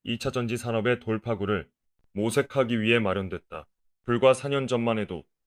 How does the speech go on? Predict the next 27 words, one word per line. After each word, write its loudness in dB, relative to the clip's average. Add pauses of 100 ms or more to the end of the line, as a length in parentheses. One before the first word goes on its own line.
(120)
세계 0
이 0
차 -4
전지 -2
시장에서 -4 (400)
점유율 2
삼십사 -6
퍼센트로 -4
일, 0
이를 2
차지하고 0
있던 -4
한국은 -6 (400)
중국의 2
저가 2
공세에 0
밀려 0 (400)
지난해 0 (140)
점유율 0
십사 -4
퍼센트까지 -2
내려왔다. -2 (420)
업계에서는 2 (240)
향후 0
이, 0
삼 -8
년이 -2